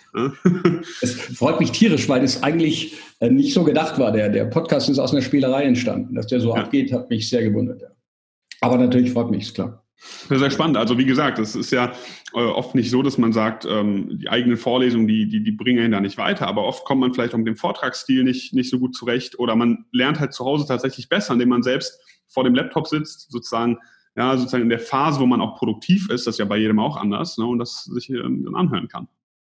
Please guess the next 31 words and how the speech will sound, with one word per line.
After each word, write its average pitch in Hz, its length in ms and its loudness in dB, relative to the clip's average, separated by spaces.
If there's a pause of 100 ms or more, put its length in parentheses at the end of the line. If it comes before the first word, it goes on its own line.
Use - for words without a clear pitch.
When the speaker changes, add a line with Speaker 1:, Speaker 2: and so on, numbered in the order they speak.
(300)
Speaker 1:
Ne? 104 100 0
Speaker 2:
Ja, 175 240 2
obwohl 214 240 4
ich - 140 2
schon, 214 320 4
also 165 320 2 (1300)
ich 185 180 2
fänd's 214 200 4
nicht 233 140 4
gut, 226 220 6
wenn 165 340 2
Podcasts 196 380 2
dazu 170 220 0
führen, 185 220 2
dass 170 120 2
die 185 60 4
Leute 165 240 2
nicht 151 140 0
mehr 147 120 4
in 135 80 4
die - 20 2
Uni 143 220 4
gehen. 107 400 2 (420)
Denn 139 380 2
Präsenzunterricht 165 760 0
hat 135 140 0
schon 123 140 4
auch 110 100 0
Vorteile. 98 480 0
Sie 110 160 2
wollen, 139 360 2